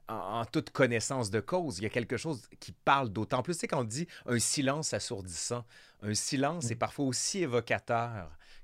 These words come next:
Speaker 1: que de vouloir
Speaker 2: Ben,
Speaker 1: en parler
Speaker 2: exact.
Speaker 1: ou de se dédouaner.
Speaker 2: Exact. Donc, de, de, de, c'est, au, au début, on a commencé à le nier. À l'époque de, de, de Garneau, Garneau le nie.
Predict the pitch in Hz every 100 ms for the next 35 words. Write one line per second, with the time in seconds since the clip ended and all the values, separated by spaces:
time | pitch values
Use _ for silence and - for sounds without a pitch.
0 | - 110 85 90 120 127 117 117 123 113
1 | 139 143 127 120 113 110 98 107 120 -
2 | _ _ _ _ _ _ - - 151 220
3 | 127 127 226 254 - - - _ 135 131
4 | 127 127 120 120 - - - 151 151 -
5 | 151 185 180 277 262 127 - _ - 123
6 | 113 131 113 - 220 143 110 104 104 98
7 | - _ _ _ - - 98 - 151 -
8 | 117 107 104 104 113 113 131 143 131 175
9 | 220 127 170 247 190 131 110 110 -